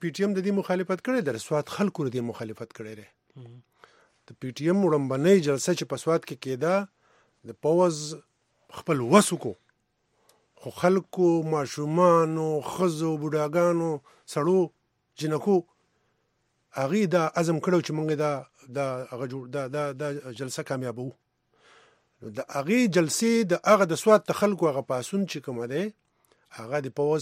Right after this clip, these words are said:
Speaker 1: په موجودګۍ باندې یو عدم اعتماد و.
Speaker 2: مهم.
Speaker 1: نن هم د پوځ چې د چاونۍ خبره کوي، او دلته پی ټی ایم ویلي چې موږ د چا-، چاونۍ مخالفت کوو.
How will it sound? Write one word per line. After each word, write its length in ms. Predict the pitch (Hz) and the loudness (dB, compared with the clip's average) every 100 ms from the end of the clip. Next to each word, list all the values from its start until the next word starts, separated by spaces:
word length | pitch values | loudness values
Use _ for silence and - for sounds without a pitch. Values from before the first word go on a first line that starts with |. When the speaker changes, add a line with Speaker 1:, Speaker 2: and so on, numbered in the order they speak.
| - | -4
Speaker 1:
په 40 | 135 | -6
موجودګۍ 440 | 123 107 113 151 151 | -6 -8 -6 -2 0
باندې 220 | 151 143 139 | 0 -4 -4
یو 80 | 135 123 156 | -4 -2 0
عدم 140 | 160 131 | 0 -2
اعتماد 340 | 123 123 107 | -6 -6 -8
و. 100 | 104 - _ _ 135 | -12 -20 _ _ -20
Speaker 2:
مهم. 200 | 113 113 _ - 143 | -20 -20 _ -10 0
Speaker 1:
نن 160 | 180 208 | 4 4
هم 80 | 190 190 _ _ _ _ _ _ _ | 4 0 _ _ _ _ _ _ _
د 20 | 101 - | -10 2
پوځ 220 | 175 196 151 | 4 4 0
چې 100 | 170 165 165 135 | -2 -2 -2 -6
د 20 | 123 | -10
چاونۍ 300 | 127 127 190 - | -8 -2 -2 -2
خبره 260 | 180 185 175 | -2 -2 -2
کوي، 140 | 196 202 _ _ _ _ _ _ - | -6 -8 _ _ _ _ _ _ -8
او 40 | 131 | -4
دلته 220 | 170 123 | -4 -4
پی 80 | 135 | -6
ټی 100 | 120 170 | 2 4
ایم 80 | 175 | 6
ویلي 220 | 175 180 | 6 4
چې 100 | 147 147 | 0 -4
موږ 100 | 151 131 | -4 -6
د 40 | - | -8
چا-، 140 | 131 - | -8 -6
چاونۍ 200 | 131 139 127 | -6 -6 -6
مخالفت 420 | 127 117 131 - | -8 -10 -12 -14
کوو. 160 | 104 | -18